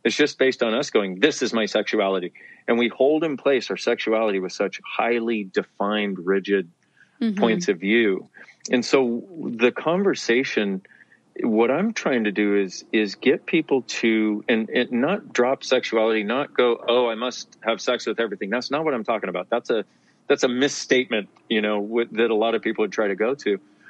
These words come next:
Speaker 1: Instead, what it is, is there's this concept of sexualness that I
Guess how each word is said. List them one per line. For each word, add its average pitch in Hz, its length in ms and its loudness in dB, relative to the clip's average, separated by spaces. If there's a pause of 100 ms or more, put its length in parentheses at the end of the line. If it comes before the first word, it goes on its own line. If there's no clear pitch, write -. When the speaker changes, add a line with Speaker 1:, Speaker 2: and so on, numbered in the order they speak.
(200)
Speaker 1:
Instead, 131 640 0
what 117 160 2
it 107 100 0
is, 107 460 2
is 107 340 2 (400)
there's 139 380 2
this - 360 0 (100)
concept 202 680 -2 (360)
of 110 360 2 (120)
sexualness 110 1000 -2 (440)
that 107 480 2 (300)
I 110 480 2